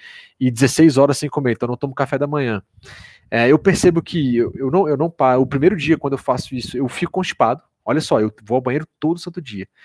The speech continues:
mas eu fico constipado no primeiro dia, é, ou eu vou só no final da noite ali, mas depois regulo de novo. É, eu percebo que o sono fica um pouquinho deturpado no começo, então eu tenho que fazer autoavaliação,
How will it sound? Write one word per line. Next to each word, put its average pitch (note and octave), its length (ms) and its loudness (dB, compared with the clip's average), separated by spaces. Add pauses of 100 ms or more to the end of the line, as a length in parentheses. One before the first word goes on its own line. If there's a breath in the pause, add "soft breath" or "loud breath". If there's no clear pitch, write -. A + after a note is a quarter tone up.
(200 soft breath)
mas A#2 140 0
eu A#2+ 60 -6
fico - 200 -6
constipado C3 440 -2
no B2 60 -8
primeiro A2+ 220 -10
dia, G#2+ 340 -8 (360 loud breath)
é, A2 160 -2
ou C3+ 240 6
eu D3+ 100 8
vou B2 320 -2
só B2 280 -2
no C3+ 100 -8
final A#2+ 320 -4
da A2 120 -4
noite G#2+ 320 -6
ali, A2 300 -8 (720)
mas A2+ 180 2
depois A#2+ 300 0
regulo A2 360 -4
de A2 140 -10
novo. B2 340 -6 (460 loud breath)
É, A2 840 0 (100)
eu C#3+ 180 -2
percebo D3+ 580 -2
que C#3+ 640 -4
o E3 80 -8
sono D#3+ 420 0
fica - 340 -6
um D#3 40 -2
pouquinho D3 320 -4
deturpado B2 520 0
no A#2+ 80 -8
começo, A2+ 380 -4
então A#2+ 180 -4
eu A2+ 40 -6
tenho C3 180 -10
que - 60 -20
fazer A#2+ 240 0
autoavaliação, A#2 800 -2